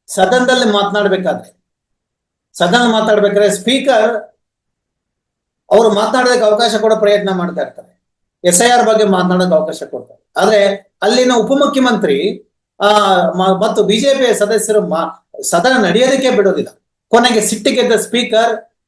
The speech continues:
"ಏನ್ರಿ ನೀವು ಮುಖ್ಯಮಂತ್ರಿಯಾಗಿ ನೀವು ತೀರ್ಮಾನ ಮಾಡ್ತೀರಾ, ಸ್ಪೀಕರ್ ಆಗಿ ನಾನ್ ಸದನ ನಡೆಸ್ಬೇಕಾ?" ಅಂತ ಹೇಳಿ ಸದನವನ್ನ ಮುಂದೂಡಿ ಹೋಗ್ತಾರೆ. ಮತ್ತೆ ಬ-, ಅವ್ರು ಬೈಯೋ ಭಾಷೆ, ತೋರ್ಸೋ ಆಂಗಿಕ ಭಾಷೆ ನೋಡಿದ್ರೆ ಗೊತ್ತಾಗುತ್ತೆ. So ಯಾವ ಮಟ್ಟಕ್ಕೆ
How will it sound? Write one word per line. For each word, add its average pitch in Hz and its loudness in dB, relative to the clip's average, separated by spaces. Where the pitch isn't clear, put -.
"ಏನ್ರಿ 240 4
ನೀವು 214 -2
ಮುಖ್ಯಮಂತ್ರಿಯಾಗಿ 233 0
ನೀವು 208 2
ತೀರ್ಮಾನ 220 0
ಮಾಡ್ತೀರಾ, 208 -2
ಸ್ಪೀಕರ್ 262 -2
ಆಗಿ 240 2
ನಾನ್ 220 0
ಸದನ 220 0
ನಡೆಸ್ಬೇಕಾ?" 190 -4
ಅಂತ 180 -2
ಹೇಳಿ 247 2
ಸದನವನ್ನ 214 0
ಮುಂದೂಡಿ 208 2
ಹೋಗ್ತಾರೆ. 180 -4
ಮತ್ತೆ 196 0
ಬ-, 175 -4
ಅವ್ರು 185 0
ಬೈಯೋ 220 0
ಭಾಷೆ, 208 0
ತೋರ್ಸೋ 220 -2
ಆಂಗಿಕ 233 -2
ಭಾಷೆ 214 -2
ನೋಡಿದ್ರೆ 190 -2
ಗೊತ್ತಾಗುತ್ತೆ. 180 -4
So 185 0
ಯಾವ 185 0
ಮಟ್ಟಕ್ಕೆ 180 -2